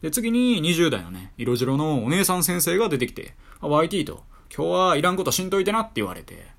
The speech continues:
私よくね、いたずらばっかりしてたんで、彼女警戒しとるわけですよ。それで、「まあ、せえへんわ」って嘘ついて。で、最後にね、和田子が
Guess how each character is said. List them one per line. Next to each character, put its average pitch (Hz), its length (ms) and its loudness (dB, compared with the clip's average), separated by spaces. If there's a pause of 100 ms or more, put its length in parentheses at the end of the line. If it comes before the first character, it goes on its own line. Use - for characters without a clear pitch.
(280)
私 185 300 -2
よ 196 80 4
く 107 120 -10
ね、 90 220 -10
い - 20 -8
た 135 120 2
ず 127 80 0
ら 131 80 0
ば 127 80 0
っ - 80 -6
か 120 120 -6
り 90 120 -6
し - 80 -6
て 113 80 -4
た 95 100 -10
ん 85 100 -14
で、 85 240 -14
彼 160 160 -2
女 104 120 -2
警 156 180 2
戒 156 160 2
し 143 60 -6
と 147 80 0
る 101 80 -2
わ 110 100 0
け 113 60 -4
で 95 100 -6
す - 80 -2
よ。 - 180 -14 (460)
そ 190 100 0
れ 190 60 4
で、 185 80 2
「ま 196 120 0
あ、 147 40 2
せ 233 140 6
え 208 40 10
へ 180 100 4
ん 233 80 -2
わ」 160 220 4
っ - 120 -20
て 82 160 -10 (180)
嘘 139 160 0
つ - 140 -6
い 90 40 -10
て。 - 140 -20 (760)
で、 233 100 0
最 262 240 2
後 294 120 4
に 90 120 -4
ね、 - 60 -18 (240)
和 208 140 4
田 392 120 8
子 123 120 -4
が - 420 -14